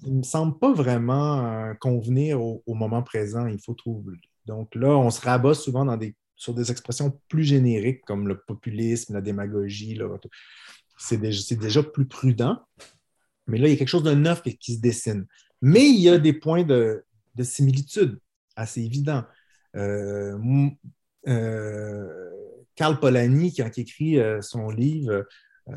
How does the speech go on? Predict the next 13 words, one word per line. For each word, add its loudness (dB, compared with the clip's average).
sa, -16
sa -12
grande -2
étude, -4
La -4
Grande -2
Transformation, -4
lui, 0
il 0
dit, 0
euh, 0
qu'est-ce -4
que, 4